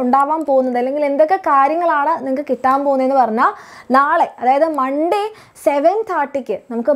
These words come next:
മാത്സിന് വേണ്ടി നിങ്ങൾക്ക് എലൻ സാർ നമ്മളുടെ കോർഡിനേറ്റ്സ് എന്ന് പറയുന്ന ചാപ്റ്ററിൻ്റെ ഒരു ഫുൾ റിവിഷൻ ആയിരിക്കും. നിങ്ങൾക്ക് ആ ചാപ്റ്ററിൽ എന്തൊക്കെ കാര്യങ്ങൾ അറിയാനുണ്ടോ കംപ്ലീറ്റ് കാര്യങ്ങൾ അലൻ സാർ നാളെ നിങ്ങൾക്ക് ക്ലിയർ ആക്കി തരും. നാളത്തെ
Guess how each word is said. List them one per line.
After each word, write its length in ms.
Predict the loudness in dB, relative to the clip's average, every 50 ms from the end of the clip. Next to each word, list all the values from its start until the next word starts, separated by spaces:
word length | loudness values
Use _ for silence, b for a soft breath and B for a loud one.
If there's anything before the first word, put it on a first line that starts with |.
| 0 0
മാത്സിന് 540 | 0 -2 -2 -4 -6 -4 0 0 2 2 2 0
വേണ്ടി 260 | 0 0 0 0 0 0 0
നിങ്ങൾക്ക് 300 | -2 -2 -2 0 0 0 2 2 2
എലൻ 220 | 2 2 2 0 0 0
സാർ 180 | 2 2 2 0 -2 -4
നമ്മളുടെ 280 | -6 -6 -6 -6 -6 -8 -8 -6 -2
കോർഡിനേറ്റ്സ് 640 | 0 0 0 0 -2 -2 -4 -4 -6 -6 -4 -4 -2
എന്ന് 120 | 0 0 0
പറയുന്ന 300 | 0 0 0 -2 -2 -2 -2 0
ചാപ്റ്ററിൻ്റെ 600 | 0 0 0 0 0 -2 -4 -4 -2 0 0 0 0 B B B B B B -2
ഒരു 120 | -2 -2 -2 -4 -6
ഫുൾ 220 | -2 0 2 2 2 2 2 2 2
റിവിഷൻ 440 | 0 0 0 -2 -2 -2 -2 0 0 2 2
ആയിരിക്കും. 360 | 2 2 0 -2 -4 -6 -8 -8 B B B B
നിങ്ങൾക്ക് 260 | -4 -4 -2 0 2 2
ആ 20 | 2 2 2 0
ചാപ്റ്ററിൽ 440 | 0 0 0 0 2 2 2 4 2 0
എന്തൊക്കെ 340 | 0 0 0 0 0 -2 -2 -2 0
കാര്യങ്ങൾ 320 | 0 2 0 -2 -2 -2 -2
അറിയാനുണ്ടോ 460 | -2 -2 -2 -4 -4 -4 -2 0 0 0 -2 -4
കംപ്ലീറ്റ് 600 | -4 -2 -2 0 0 2 2 2 0 0 0 2 2
കാര്യങ്ങൾ 340 | 4 4 4 2 2 2 2 2 2
അലൻ 200 | 2 2 0 0 0 0
സാർ 180 | 2 4 4 2 2 0
നാളെ 220 | -2 -2 -2 -2 -2 -2
നിങ്ങൾക്ക് 240 | -4 -4 -6 -8 -12 _ _ -2
ക്ലിയർ 480 | 0 2 4 4 4 4 4 4 4 2 2 -2
ആക്കി 180 | -4 -6 -4 0
തരും. 220 | 0 0 2 0 -4 B B B B B B -6 -2 0
നാളത്തെ 400 | 2 2 2 2 2 2 0